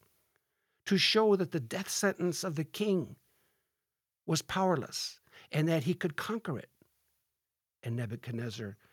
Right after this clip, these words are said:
took notice, couldn't believe it, saw that they were alive, saw that what he thought would be the final solution for these three guys, a refusal to obey him. And he says, "Come out, come out,"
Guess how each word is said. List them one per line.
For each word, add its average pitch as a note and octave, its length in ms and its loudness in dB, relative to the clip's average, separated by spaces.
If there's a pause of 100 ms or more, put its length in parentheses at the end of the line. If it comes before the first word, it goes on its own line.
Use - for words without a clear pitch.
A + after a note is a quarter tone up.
(260)
took - 200 -8
notice, - 640 -10 (380)
couldn't F3 360 0
believe C3+ 340 -4
it, B2 140 -8 (400)
saw E3+ 440 -2
that D#3 220 -4
they D3 140 -2
were C#3+ 160 -2
alive, B2 480 -4 (260)
saw E3+ 340 0
that D#3 220 -4
what C#3 160 0
he D3+ 100 -2
thought D#3+ 420 -6
would C3+ 200 -4
be C#3 100 0
the C3 140 -2
final D3 400 -2
solution C3+ 600 -4
for B2 160 -6
these B2 340 -6 (280)
three D3+ 280 0
guys, C3+ 500 -2
a B2+ 100 -6
refusal C#3+ 600 0
to C#3+ 160 -2
obey C3+ 300 0
him. B2+ 320 -4 (1080)
And C3 140 -2
he B2+ 60 -2
says, A2+ 300 -4
"Come F3 240 -2
out, F3+ 240 -2 (760)
come G#3+ 180 -2
out," G3+ 280 -2